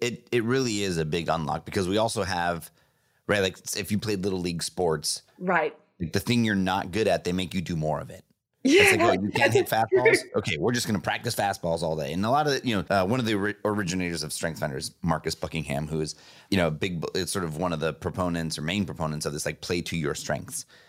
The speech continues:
Speaker 1: Actually,
Speaker 2: Yeah.
Speaker 1: once you ident-, like, stop trying to get, be average at the things that you're bad at and, s-, you know, focus on being exceptional at the things that you're good at.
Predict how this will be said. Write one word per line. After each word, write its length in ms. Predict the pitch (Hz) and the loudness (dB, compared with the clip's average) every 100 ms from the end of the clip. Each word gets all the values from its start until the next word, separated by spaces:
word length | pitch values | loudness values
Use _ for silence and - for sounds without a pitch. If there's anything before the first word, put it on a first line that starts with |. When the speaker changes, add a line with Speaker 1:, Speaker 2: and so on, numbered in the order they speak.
| - - | -8 -4
Speaker 1:
Actually, 420 | 80 80 85 80 | 0 2 2 0
Speaker 2:
Yeah. 80 | 80 _ _ _ - | -4 _ _ _ -2
Speaker 1:
once 220 | 107 120 | 0 2
you 60 | 123 | 2
ident-, 460 | 101 95 101 - | 0 0 -4 -4
like, 140 | 98 - | -6 -4
stop 420 | - - 120 - | -2 0 0 -2
trying 580 | - - 92 87 92 92 | -6 -2 -2 -2 -4 -6
to 100 | 85 | -4
get, 260 | 80 78 - _ _ _ _ _ _ _ _ - | -2 -2 -6 _ _ _ _ _ _ _ _ -8
be 220 | 80 110 - | -2 -2 -2
average 560 | 82 85 85 104 110 76 | -4 -2 0 0 0 -2
at 100 | 76 | -4
the 60 | |
things 240 | 78 85 85 | -4 -4 -4
that 80 | 76 | -6
you're 100 | 73 | -4
bad 300 | 73 76 92 | -2 -2 -4
at 180 | 120 - _ _ _ _ _ - | -8 -10 _ _ _ _ _ 0
and, 240 | 95 90 - | 2 2 -2
s-, 180 | - - - | -6 -8 -4
you 120 | 104 | 0
know, 60 | 82 | 0
focus 320 | - 110 104 | 2 0 0
on 140 | 95 | -2
being 100 | 92 82 | -2 -4
exceptional 760 | - - 101 - - 76 73 | -4 -2 -2 -2 -2 -2 -2
at 80 | - | -6
the 80 | 80 | -4
things 160 | 87 | -4
that 80 | 76 | -4
you're 120 | 76 | -6
good 140 | 73 73 | -6 -6
at. 160 | 165 | -8